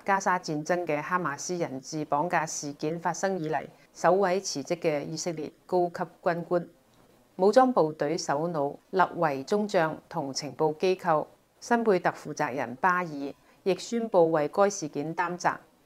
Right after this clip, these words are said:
由於保衛國家嘅戰爭仍然在持續，佢哋宣布繼續留任。哈利亞喺演講中話：「情報部門嘅失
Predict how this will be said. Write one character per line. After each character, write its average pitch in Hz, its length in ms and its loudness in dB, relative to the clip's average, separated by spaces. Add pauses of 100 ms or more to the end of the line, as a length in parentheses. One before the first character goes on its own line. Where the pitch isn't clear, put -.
(260)
由 170 160 4
於 240 160 2
保 226 160 4
衛 175 260 4
國 160 240 0
家 170 160 0
嘅 160 80 -2
戰 151 260 -6
爭 170 320 0
仍 143 320 -6
然 143 220 -6
在 151 160 -2
持 139 240 -8
續， - 220 -2 (500)
佢 175 100 -2
哋 165 140 -2
宣 185 240 -4
布 151 320 0
繼 165 80 -2
續 151 320 -4
留 135 160 -4
任。 147 260 -8 (540)
哈 226 160 2
利 208 220 2
亞 151 200 -2
喺 151 120 -6
演 165 280 -6
講 147 200 -2
中 175 200 -2
話： 156 240 -2 (440)
「情 160 260 -4
報 185 140 6
部 170 200 2
門 143 300 -4
嘅 160 80 2
失 202 180 0